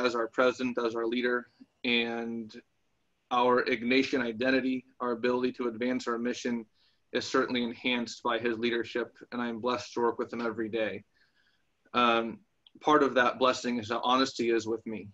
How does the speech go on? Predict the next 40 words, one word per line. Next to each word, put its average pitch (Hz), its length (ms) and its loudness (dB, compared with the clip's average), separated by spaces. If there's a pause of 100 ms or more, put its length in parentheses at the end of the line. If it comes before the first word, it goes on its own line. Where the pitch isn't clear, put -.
(180)
and 113 100 -2
he 117 120 4
is 120 100 2
honest 117 360 -4
with 110 140 -6
me, 117 100 -6
and 110 100 -4
I 110 40 -2
appreciate 110 580 -2
that. 113 240 -2 (120)
And 113 80 -6
he 113 80 -6
told 131 220 0
me 127 60 2
this 117 200 -2
morning 123 300 0
my 113 200 -2
hair 127 200 4
was 117 180 -4
so 135 180 2
out 131 140 4
of 131 140 0
control 120 640 0 (480)
because 131 140 4
I 120 100 4
haven't 131 420 2
had 127 120 2
a 117 80 0
haircut 151 540 0 (120)
in 123 80 -2
a 117 80 0
long 117 320 -2
time. 117 420 -2 (360)
So 135 100 2
I'm 135 80 6
wearing 170 220 6
a 127 60 4
hat 185 340 2
today 113 520 0 (240)
because 123 640 4